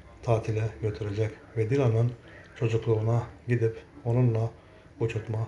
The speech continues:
uçuracak. Ve Dilan da Baran'ın kendisine yaptıklarını gördükçe onu bir kez daha ne kadar sevdiğini herkese haykıracak. Ve Kudret Bey tekrar Baran ile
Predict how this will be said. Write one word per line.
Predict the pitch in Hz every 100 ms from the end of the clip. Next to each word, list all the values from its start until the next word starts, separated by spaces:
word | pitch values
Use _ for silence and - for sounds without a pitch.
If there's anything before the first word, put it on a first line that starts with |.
| - 110
uçuracak. | - 107 101 104 - - -
Ve | 110
Dilan | 113 131 139
da | 113 107 - - - - -
Baran'ın | 117 113 110 135 127
kendisine | 120 110 104 110 101
yaptıklarını | 101 - - 107 101 95
gördükçe | 101 101 110 - 110 110 - 113
onu | 113 110 110 -
bir | 113 110
kez | 107 98
daha | 95 104 110 -
ne | 107
kadar | 110 98
sevdiğini | - 110 - 92 92 101 - - - - -
herkese | 131 123 117 98 110 113 - - - - - - - - - -
haykıracak. | - 107 - 104 101 101 - - - - - - - - - - 117
Ve |
Kudret | 113 120 160 160
Bey | 113 113 - - -
tekrar | 120 120 113 107 - - - -
Baran | 110 117 117
ile | 107